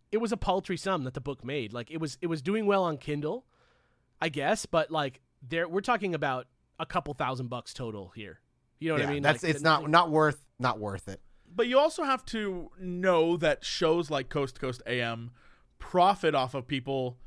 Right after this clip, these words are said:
Speaker 3: like, learning about these things.
Speaker 2: Oh, for
Speaker 3: And,
Speaker 2: sure.
Speaker 3: and really, like, a great, <coughs> I've always thought this, I will continue to think this. When Art Bell hosted Coast to Coast A M, Art Bell would shoot down things all the time.
Speaker 1: All the
Speaker 3: He would be
Speaker 1: time, yeah.
Speaker 3: like, all the time. And the show was like,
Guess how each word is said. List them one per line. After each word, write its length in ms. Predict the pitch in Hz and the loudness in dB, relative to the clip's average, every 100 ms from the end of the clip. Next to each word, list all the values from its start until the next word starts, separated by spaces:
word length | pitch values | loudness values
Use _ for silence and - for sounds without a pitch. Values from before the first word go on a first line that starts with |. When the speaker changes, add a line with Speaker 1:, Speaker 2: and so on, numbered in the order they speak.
| - - - _ - 131 113 - - - | -20 -20 -20 _ -18 -18 -18 -20 -16 0
Speaker 3:
like, 320 | 156 143 - - | 2 2 -2 -6
learning 460 | 160 175 180 165 | 2 4 4 0
about 300 | 156 139 131 | 2 2 2
these 220 | - 127 | -4 -10
things. 340 | - 127 113 107 | -8 -8 -4 6
Speaker 2:
Oh, 180 | 226 151 | 8 8
for 60 | 123 | 4
Speaker 3:
And, 100 | 135 | -2
Speaker 2:
sure. 160 | 180 | -2
Speaker 3:
and 280 | 123 127 127 - | -4 -4 -8 -10
really, 360 | 170 214 226 208 - - | 0 6 6 4 -2 0
like, 180 | 226 - | 0 2
a 60 | 240 | 2
great, 260 | 208 302 | 6 6
<coughs> 120 | 254 | 6
I've 260 | - 220 233 | 6 6 6
always 440 | - 220 262 269 | 8 8 8 6
thought 240 | - 247 247 | 6 4 6
this, 220 | 254 247 | 2 4
I 100 | 156 | 0
will 80 | 151 | 0
continue 340 | 165 143 180 | -2 -4 -2
to 80 | 180 | -2
think 180 | 185 190 | -4 -2
this. 280 | 202 196 - _ _ _ _ _ | -2 -4 -8 _ _ _ _ _
When 160 | - 180 - | -6 -4 6
Art 240 | 269 - | 6 6
Bell 200 | 277 269 | 6 6
hosted 260 | 190 156 - | 4 0 -4
Coast 200 | 156 131 | -4 -4
to 40 | |
Coast 200 | 143 123 - | -6 -8 -6
A 120 | 123 | -4
M, 220 | 120 127 - - - - | -4 -8 -14 -20 -10 0
Art 180 | 214 - | 2 4
Bell 160 | 214 | 4
would 140 | 180 123 | 2 -4
shoot 280 | - 160 | -8 -8
down 260 | - 147 147 | -2 -2 -2
things 240 | 143 131 123 | -6 -8 -6
all 220 | 113 113 | -4 -4
the 100 | 113 | -6
time. 240 | - 104 | -8 -4
Speaker 1:
All 140 | 113 220 | 2 4
the 80 | 220 | 4
Speaker 3:
He 60 | |
would 60 | 120 | 0
be 60 | 175 | 2
Speaker 1:
time, 200 | 220 143 | 2 2
yeah. 60 | |
Speaker 3:
like, 180 | 135 131 - - | 0 -2 -4 4
all 180 | 196 | 6
the 80 | 208 | 6
time. 200 | 202 185 - - - - | 4 2 2 -16 -18 -4
And 260 | 196 208 196 | 0 2 2
the 80 | 202 | 0
show 360 | - 339 359 | 4 8 8
was 200 | 311 240 | 8 2
like, 300 | 220 214 - | 6 6 6